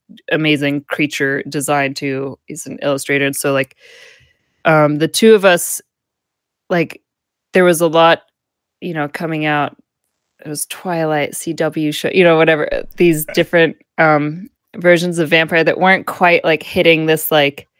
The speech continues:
Speaker 1: they weren't hitting the dark
Speaker 2: Mm-hmm.
Speaker 1: horror aspect that we were, that we associated vampires with. And so we just sort of had a, a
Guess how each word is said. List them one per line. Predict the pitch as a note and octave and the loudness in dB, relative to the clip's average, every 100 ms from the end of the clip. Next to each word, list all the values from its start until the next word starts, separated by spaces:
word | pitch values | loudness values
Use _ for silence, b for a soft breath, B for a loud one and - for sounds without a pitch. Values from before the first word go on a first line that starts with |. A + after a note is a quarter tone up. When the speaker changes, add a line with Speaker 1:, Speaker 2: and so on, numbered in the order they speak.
| _ _ _ | _ _ _
Speaker 1:
they | D#3+ | 0
weren't | E3 E3+ E3+ | 2 2 0
hitting | - F3+ E3 D#3 D3 | -4 -2 0 0 0
the | C#3+ C3+ C3 - | -2 -2 -4 0
dark | D3+ D3 - - - _ | 2 2 0 -18 -18 _
Speaker 2:
Mm-hmm. | G#2+ F#2+ F#2 _ | -16 -16 -18 _
Speaker 1:
horror | - F3 D#3 D3 D3+ - | -4 2 4 4 2 2
aspect | D3+ D#3 E3 D#3+ | 0 -2 -6 -2
that | E3 - | -2 -2
we | D#3 | -2
were, | D3 D3 D3 D#3 - _ _ _ _ _ _ _ | 0 0 0 -2 -8 _ _ _ _ _ _ _
that | E3+ D3+ | -2 2
we | D3+ | 2
associated | D3+ D3 D3 D#3 D3+ D3 | 2 0 0 0 0 2
vampires | C#3+ C#3+ D3 D3+ D3+ | -2 -2 -2 -2 -2
with. | E3 E3+ _ b b b b b - | -2 -2 _ b b b b b -4
And | E3+ D#3+ | -2 0
so | - F3 D#3+ D#3+ D#3+ C#3 _ _ _ _ _ | 0 4 6 6 6 4 _ _ _ _ _
we | F3 E3+ | 0 0
just | F3 F3 | 2 -2
sort | F#3 E3 | 0 0
of | D#3+ | 0
had | E3 D#3 D3+ | 0 0 2
a, | C#3+ C#3+ - - | 2 2 -2 -2
a | D3 C#3+ C#3 C3+ | 0 2 0 -2